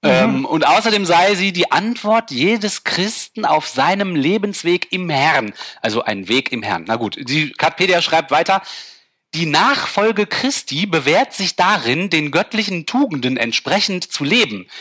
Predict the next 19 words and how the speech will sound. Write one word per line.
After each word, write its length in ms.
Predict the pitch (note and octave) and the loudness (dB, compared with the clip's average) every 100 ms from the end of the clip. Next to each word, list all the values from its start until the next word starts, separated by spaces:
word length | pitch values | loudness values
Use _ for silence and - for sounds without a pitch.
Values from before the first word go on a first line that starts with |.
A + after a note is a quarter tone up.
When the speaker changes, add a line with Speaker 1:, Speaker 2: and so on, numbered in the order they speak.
| - - _ _ _ _ _ - | -20 -20 _ _ _ _ _ -2
Speaker 1:
Diese", 540 | G#3+ C#4 B2 B2+ B3+ | 0 2 2 4 4
also 180 | C#3 A#2+ | 4 0
diese 200 | A2+ G#2+ | -6 -8
Tugenden 380 | - F#3+ A2+ G#2 | -6 -4 -4 -4
wahrscheinlich, 400 | G2+ G3+ D#3+ - - _ | -2 -2 -2 -6 -12 _
"sind 360 | - G3+ C4+ - | -2 2 2 2
der 140 | C3+ | 2
wahre 340 | C3+ G#3+ G3+ | 4 4 2
Glaube 480 | F3+ - C#3+ F3+ D#3+ | -2 0 2 4 4
an 200 | B2 A2 | 2 0
Gott, 280 | A#2+ A3+ - _ _ _ - | 0 0 -2 _ _ _ -10
die 80 | C#3 | -4
feste 400 | E3+ A3+ - C#3 | -2 -2 -2 0
Hoffnung 340 | F#3 G#3+ F3+ | 0 2 2
auf 200 | C#3+ A#2+ | 2 0
Jesus 500 | C3 F#3 A3 C4 - | 2 0 2 -2 -2
und 240 | - G3+ G3 | -4 -4 -2
vor 220 | D#3 D3 | 0 2
allem 340 | G3 G#3+ G#3 | 2 2 -2